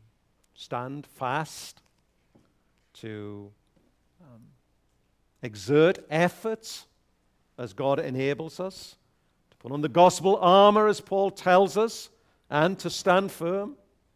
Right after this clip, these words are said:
Ephesians six, to be ready when that evil day comes.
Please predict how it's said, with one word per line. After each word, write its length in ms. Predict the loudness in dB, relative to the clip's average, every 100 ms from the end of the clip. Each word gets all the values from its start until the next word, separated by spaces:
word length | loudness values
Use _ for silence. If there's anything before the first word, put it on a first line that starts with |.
| _ _ _ _ _ _ _ _
Ephesians 340 | -20 -16 -16
six, 680 | -8 -6 -6 _ -20 -20 -20 _ _ _ _ _ _
to 80 |
be 120 | -20 -10
ready 600 | 4 8 8 6 -2 -6 -16 _ _ _ _ _ _ _ _ _ _ _
when 160 | -16 -12
that 180 | -10 -10
evil 340 | -10 -8 -10
day 420 | -6 -6 -6 -10 _ _ _ _
comes. 920 | -16 -14 -14 -16 _ _ _ -20 -20